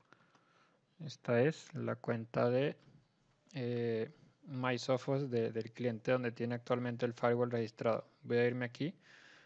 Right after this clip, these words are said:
a la parte de MySophos, donde voy a ver allí los dispositivos que están registrados y debo ver, eh, este serial, el serial de este equipo,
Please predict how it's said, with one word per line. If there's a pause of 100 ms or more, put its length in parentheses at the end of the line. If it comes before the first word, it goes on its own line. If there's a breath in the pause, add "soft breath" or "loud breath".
(200 loud breath)
a
la
parte
de
MySophos, (840 soft breath)
donde
voy
a
ver
allí
los
dispositivos
que
están
registrados
y
debo
ver, (240)
eh,
este
serial,
el
serial
de
este
equipo,